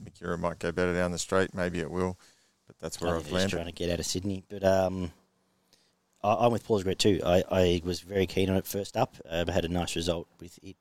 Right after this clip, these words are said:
Speaker 2: and Kissinger and all up at Warrnambool. And it's a horse that's always had ability.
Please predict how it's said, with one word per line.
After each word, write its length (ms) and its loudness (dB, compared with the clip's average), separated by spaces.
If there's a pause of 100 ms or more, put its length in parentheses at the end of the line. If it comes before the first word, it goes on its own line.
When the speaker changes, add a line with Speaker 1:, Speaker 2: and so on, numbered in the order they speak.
Speaker 2:
and 160 -10
Kissinger 460 0
and 100 -2
all 140 -2
up 180 -4
at 140 -10
Warrnambool. 480 -12 (520)
And 240 -2
it's 160 2
a 40 4
horse 200 2
that's 140 -4
always 120 4
had 100 4
ability. 600 4